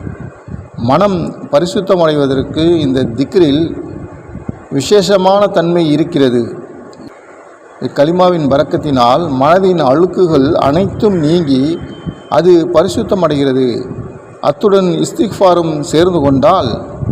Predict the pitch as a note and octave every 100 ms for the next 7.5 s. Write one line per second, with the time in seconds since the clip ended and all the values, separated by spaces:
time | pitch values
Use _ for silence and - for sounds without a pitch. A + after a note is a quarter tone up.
0 | - - F2+ C#3+ F#3 D3+ C#3 D#3 G#3 G3
1 | D#3+ D3 C3 B2 - - - - - -
2 | - C3+ F#3+ F#3+ E3 D#3+ D3+ D3 D#3 D3
3 | C#3 C3 B2+ C#3 B2+ B2 A#2+ - - -
4 | - - - - - - B2+ C3+ C3 C#3+
5 | F3+ E3 D3+ C3 D#3 D#3+ E3 C#3+ B2 C#3
6 | C3+ B2 B2 B2+ D#3+ B2+ G#2+ - - -
7 | - - - -